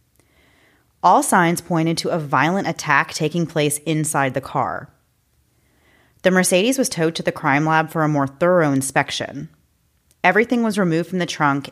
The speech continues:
and that's when investigators found the body of an older white man with intense trauma to his head. The body was soon identified as being that of Doctor Thomas Burchard,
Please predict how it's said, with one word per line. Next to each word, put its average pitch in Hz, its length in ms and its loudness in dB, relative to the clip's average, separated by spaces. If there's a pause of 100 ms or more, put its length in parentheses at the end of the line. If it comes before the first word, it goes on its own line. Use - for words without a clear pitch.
and 156 380 -2
that's 175 260 0
when 233 80 -4
investigators 156 720 -2
found 151 260 0
the 180 60 -4
body 143 420 2
of 151 140 -2
an 143 180 -2
older 180 360 0
white 180 280 0
man 131 420 -2
with 156 180 -2
intense 165 600 -4
trauma 135 340 -4
to 135 160 -6
his 127 160 -6
head. 139 360 -6 (1200)
The 190 80 0
body 180 280 4
was 208 160 -2
soon 190 300 0
identified 175 640 2
as 147 140 0
being 151 280 0
that 143 280 2
of 190 100 -6
Doctor 151 300 0
Thomas 139 500 -4
Burchard, 151 800 0